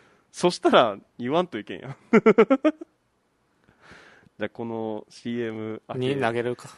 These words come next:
Speaker 1: に、<laughs> どうするかっていう。
Speaker 2: 逃げますか、
Speaker 1: 決めますか。
Speaker 2: シーエムに。
Speaker 1: <laughs> はい。行きましょうか、じゃあ、シーエム。
Speaker 2: はい。じゃあ、行く？あ。
Speaker 1: あ、たまには俺がってこと？
Speaker 2: あ、読む？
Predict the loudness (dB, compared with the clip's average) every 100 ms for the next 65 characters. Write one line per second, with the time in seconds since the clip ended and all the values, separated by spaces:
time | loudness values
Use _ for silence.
0 | _ _ _ -14 -10 -8 -6 2 4 6
1 | 4 0 _ -2 0 0 -4 -8 -4 -4
2 | -4 -8 -6 -6 -4 -2 0 0 0 -4
3 | -2 0 0 -2 -4 -6 -8 _ -6 -6
4 | -8 -12 _ _ -6 -6 _ -4 -4 -6
5 | -20 -10 -6 -6 _ _ _ -12 -6 -4
6 | -4 -8 -12 -14 -16 -16 -18 _ -12 -12
7 | _ _ _ _ _ _ _ -6 -4 -6
8 | _ _ _ -16 -8 -6 -2 -2 -2 -2
9 | 0 0 -2 0 2 2 0 -2 -4 -6
10 | -12 -18 -20 _ -2 0 0 -2